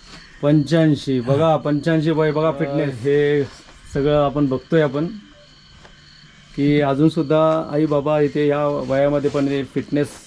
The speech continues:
हे सह्याद्रीची जादू आहे. आणि हा, हा त्यांचं हॉटेल आहे. अनेक जे ट्रेकर्स वगैरे जे असतात, इथे राहणारी, राहण्याची त्यांची सोय वगैरे इथे उत्तम प्रकारे होते, जेवणाची वगैरे. आणि आता आम्ही पण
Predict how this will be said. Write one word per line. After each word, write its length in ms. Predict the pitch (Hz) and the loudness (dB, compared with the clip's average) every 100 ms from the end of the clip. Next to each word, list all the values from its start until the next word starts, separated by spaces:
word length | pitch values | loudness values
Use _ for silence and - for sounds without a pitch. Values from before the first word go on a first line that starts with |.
| - | -10
हे 140 | 135 135 | -6 -6
सह्याद्रीची 640 | 139 131 135 135 127 139 | -4 -4 -2 -2 -4 -4
जादू 280 | 127 123 139 | -4 -4 -2
आहे. 220 | 135 131 147 - - - - - - - - | -2 -4 -8 -14 -16 -16 -14 -14 -16 -16 -6
आणि 300 | 131 135 139 | -2 0 -2
हा, 540 | 104 131 143 143 143 | -4 -2 -2 -2 -6
हा 100 | 139 | -8
त्यांचं 520 | 135 135 147 139 139 139 | -6 -4 -4 -4 -4 -8
हॉटेल 340 | 135 131 123 156 | -8 -4 0 0
आहे. 260 | 131 143 185 - - - - - - - - | 0 -4 -10 -20 -20 -20 -20 -20 -20 -20 -8
अनेक 240 | 135 151 139 | 2 2 4
जे 100 | 160 | 0
ट्रेकर्स 440 | 151 147 160 - | 0 -2 -2 -2
वगैरे 240 | 147 151 143 | -4 -4 -2
जे 80 | |
असतात, 320 | 143 135 143 131 - 160 | -2 -2 -4 -4 -8 -10
इथे 640 | 139 151 151 143 139 131 - - - - - - - - - - - - - - - - | -4 0 0 0 -4 -6 -10 -18 -20 -20 -20 -20 -20 -20 -20 -20 -20 -20 -16 -16 -14 -4
राहणारी, 560 | 135 151 165 175 175 - - - | 0 2 2 2 0 -4 -10 -12
राहण्याची 480 | 160 147 160 160 160 | -2 2 2 2 0
त्यांची 240 | 156 156 | 0 0
सोय 180 | 160 151 | 0 0
वगैरे 220 | 143 147 | 2 0
इथे 120 | 139 | 0
उत्तम 280 | 139 120 143 | -4 -2 -2
प्रकारे 280 | 135 135 131 | -2 -2 -4
होते, 280 | 113 139 - - - - - - - - - - 135 | -4 -8 -12 -20 -20 -20 -20 -20 -20 -20 -20 -10 -2
जेवणाची 380 | 131 135 123 131 | 2 2 2 -2
वगैरे. 280 | 120 123 135 | -4 -6 -4
आणि 160 | 127 | -4
आता 260 | 127 127 127 | -4 -2 -2
आम्ही 140 | 135 | -2
पण 240 | 127 143 | -2 -4